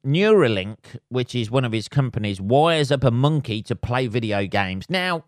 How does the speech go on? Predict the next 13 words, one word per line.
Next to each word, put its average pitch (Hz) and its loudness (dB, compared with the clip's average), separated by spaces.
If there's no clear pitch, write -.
<laughs> - -12
this 247 6
is 220 -6
when 190 0
you 147 0
realise 135 -2
that 135 2
maybe 160 0
you've 147 -2
got 123 0
too 170 2
much 156 -4
money 120 -2